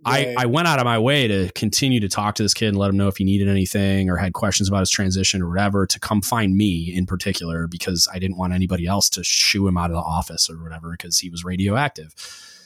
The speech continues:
Speaker 1: And just
Speaker 2: Yeah.
Speaker 1: like, "I'll help you out, man. I'll help you do whatever you need to do to transition out." And just letting this kid know that he's like, "You're still a human being and I still care about you. You're, I don't,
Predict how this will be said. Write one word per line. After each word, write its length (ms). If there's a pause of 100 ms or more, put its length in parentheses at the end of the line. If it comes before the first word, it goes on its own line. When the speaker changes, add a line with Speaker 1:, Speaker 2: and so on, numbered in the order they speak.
(180)
Speaker 1:
And 320
just 260
Speaker 2:
Yeah. 60
Speaker 1:
like, 160
"I'll 160
help 260
you 60
out, 160
man. 200
I'll 80
help 240
you 60
do 160
whatever 220
you 80
need 180
to 100
do 60
to 60
transition 480
out." 120
And 80
just 200
letting 180
this 140
kid 160
know 180
that 140
he's 240 (280)
like, 220
"You're 80
still 240
a 60
human 220
being 340
and 80
I 20
still 240
care 220
about 240
you. 160
You're, 280
I 120
don't, 180